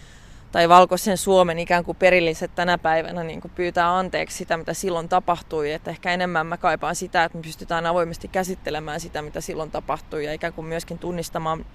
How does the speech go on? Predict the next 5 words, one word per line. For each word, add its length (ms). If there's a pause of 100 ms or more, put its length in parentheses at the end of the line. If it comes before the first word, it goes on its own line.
molempien 480
osapuolten, 720
niinku, 260
vastuuta 680 (1000)
rikoksista, 800